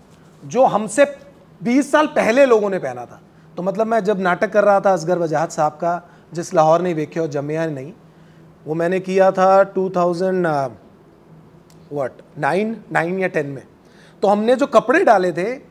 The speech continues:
वो नाइंटी सिक्स में जब वो नाटक हुआ था, हबीब तनवीर साहब ने डायरेक्ट किया था, तब जो लोगों ने डाले थे वही कॉस्ट्यूम हमने डाले थे। तो सेट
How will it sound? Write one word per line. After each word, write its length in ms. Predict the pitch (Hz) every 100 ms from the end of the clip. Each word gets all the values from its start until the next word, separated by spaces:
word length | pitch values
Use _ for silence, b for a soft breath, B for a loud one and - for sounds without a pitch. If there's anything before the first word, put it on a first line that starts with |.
| - _ -
वो 100 | 214
नाइंटी 580 | 247 196 202 233 320 330
सिक्स 360 | 320 294 -
में 460 | 254 254 254 247 - - _ - - _ _ _ 165
जब 200 | 202 202
वो 80 |
नाटक 400 | 226 196 190 233
हुआ 320 | - 175 208 220
था, 480 | 190 180 180 - - _ -
हबीब 240 | 151 170
तनवीर 240 | 190 180 190
साहब 260 | 190 156
ने 100 | 175
डायरेक्ट 340 | 160 143 147 -
किया 200 | 147 127
था, 220 | 139 202 b b b b -
तब 220 | 302 247
जो 200 | 185 254
लोगों 280 | 233 226 233
ने 80 | 233
डाले 220 | 196 208
थे 60 |
वही 180 | 240 240
कॉस्ट्यूम 380 | 233 220 220 233
हमने 180 | 208 214
डाले 260 | 160 135
थे। 320 | 131 - _ _ b b b -
तो 340 | 269 294 285 -
सेट 340 | - 269 -